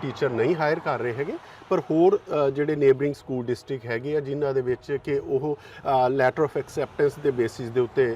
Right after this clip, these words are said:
ਅ, ਜਿਹੜਾ ਟੀਚਰ ਨੂੰ ਹਾਇਰ ਕਰ ਰਹੇ ਆ। ਪਰ ਸਰੀ ਦੇ ਵਿੱਚ ਅਸੀਂ ਜਿਹੜਾ, ਕਿਉਂਕਿ ਬੱਚਿਆਂ ਦੀ ਐਜੂਕੇਸ਼ਨ ਨਾਲ ਬਿਲਕੁਲ ਵੀ ਕੰਪਰੋਮਾਈਜ਼ ਨਹੀਂ ਕਰਨਾ ਚਾਹੁੰਦੇ, ਇਸ ਕਰਕੇ ਉਹ ਜਿਹੜਾ ਸਟੈਂਡਰਡ ਮੇਨਟੇਨਡ ਹੈ ਵੀ ਜੇ ਕੋਈ, ਜੇ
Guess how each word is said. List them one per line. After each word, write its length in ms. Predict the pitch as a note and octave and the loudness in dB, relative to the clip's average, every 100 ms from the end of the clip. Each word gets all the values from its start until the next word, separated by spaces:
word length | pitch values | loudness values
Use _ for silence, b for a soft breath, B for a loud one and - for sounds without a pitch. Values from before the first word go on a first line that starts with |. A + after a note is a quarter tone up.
| - B2 | -4 -8
ਅ, 40 | |
ਜਿਹੜਾ 400 | A2+ A#2+ A2+ G#2+ | -4 0 0 0
ਟੀਚਰ 340 | G#2+ A#2 C3+ | -4 -6 -4
ਨੂੰ 160 | B2 A#2 | -4 -2
ਹਾਇਰ 160 | A#2 B2+ | -2 -2
ਕਰ 200 | A#2 G#2 | -4 -2
ਰਹੇ 120 | D3 | -4
ਆ। 40 | - B B | -6 B B
ਪਰ 80 | E3+ | -4
ਸਰੀ 300 | D#3 E3 A3 | 2 2 6
ਦੇ 100 | G#3 | 6
ਵਿੱਚ 260 | F3 D3+ D3 | 4 0 -2
ਅਸੀਂ 180 | - C#3+ | -2 -2
ਜਿਹੜਾ, 240 | D3 D3+ | 0 0
ਕਿਉਂਕਿ 260 | C#3+ C#3 D3+ | 0 -2 -2
ਬੱਚਿਆਂ 360 | B2+ - C#3 | -4 0 -2
ਦੀ 240 | C#3 C#3+ C#3 | 0 -6 -4
ਐਜੂਕੇਸ਼ਨ 480 | B2+ B2 C3 C3 C#3 | -4 -4 -2 -2 0
ਨਾਲ 120 | C3+ | -2
ਬਿਲਕੁਲ 360 | B2 C#3 - F3+ | 2 0 0 -4
ਵੀ 100 | F3 | -2
ਕੰਪਰੋਮਾਈਜ਼ 600 | D3+ B2 C3 B2+ B2 B2+ | -4 -2 -4 -2 -4 -4
ਨਹੀਂ 100 | C3 | -6
ਕਰਨਾ 260 | B2+ B2 | -4 -4
ਚਾਹੁੰਦੇ, 320 | B2 C3+ C#3+ D3 B B C#3+ C3+ | -4 -4 -4 -6 B B 2 2
ਇਸ 100 | C3+ | 2
ਕਰਕੇ 320 | D#3 D3 E3 | -2 -2 -2
ਉਹ 80 | D3+ | -2
ਜਿਹੜਾ 200 | C#3+ C#3+ | 0 -2
ਸਟੈਂਡਰਡ 420 | - B2+ A#2+ C3 | -2 -4 -2 -4
ਮੇਨਟੇਨਡ 540 | B2 A2 G#2 G#2+ A#2 | -2 -4 0 -2 0
ਹੈ 80 | D3 | -4
ਵੀ 180 | D3 C#3+ | -4 -8
ਜੇ 200 | A2+ D#3+ | 0 0
ਕੋਈ, 220 | G3+ F#3+ | 0 -4
ਜੇ 260 | D3+ C#3+ | -4 -6